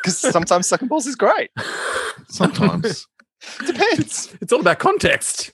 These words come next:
Speaker 1: It depends what you're into, what you
Speaker 3: <laughs>
Speaker 1: like.
Speaker 2: Depends what balls you're sucking as well. I mean, if I'm sucking Daryl Lee caramel balls, give me them all day.
Speaker 3: Oh,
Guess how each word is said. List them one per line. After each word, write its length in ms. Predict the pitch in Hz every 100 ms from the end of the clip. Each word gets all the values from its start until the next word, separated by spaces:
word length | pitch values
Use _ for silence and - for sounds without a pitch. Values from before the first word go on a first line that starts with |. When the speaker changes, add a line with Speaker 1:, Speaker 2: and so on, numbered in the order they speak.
| _
Speaker 1:
It 60 | -
depends 240 | - 440
what 140 | 370 254
you're 100 | 349
into, 460 | 466 494 - - 151 123
what 100 | 143
you 60 |
Speaker 3:
<laughs> 60 | 190
Speaker 1:
like. 360 | - - 151 - 226 _
Speaker 2:
Depends 220 | - 220 120
what 140 | - _ _ _ 113
balls 220 | 139 294
you're 80 | 95
sucking 320 | 82 - 82
as 100 | 73
well. 200 | 101 82
I 60 | 80
mean, 140 | 90
if 140 | 98
I'm 120 | - 220
sucking 320 | 92 92 82
Daryl 260 | 90 85
Lee 140 | 80 76
caramel 380 | 90 95 113 87
balls, 460 | 76 73 135 - _ _
give 140 | -
me 100 | 247 80
them 200 | 78 80
all 140 | -
day. 100 | 87
Speaker 3:
Oh, 760 | - - - 117 - 104 -